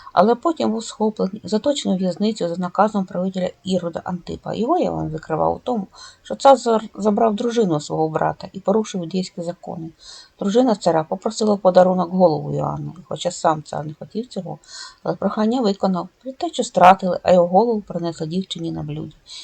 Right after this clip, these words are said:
Пізніше голова тричі губилась, але була знайдена.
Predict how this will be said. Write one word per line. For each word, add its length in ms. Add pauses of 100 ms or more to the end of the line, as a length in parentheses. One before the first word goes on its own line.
(160)
Пізніше 420
голова 520
тричі 360
губилась, 640
але 200
була 240
знайдена. 540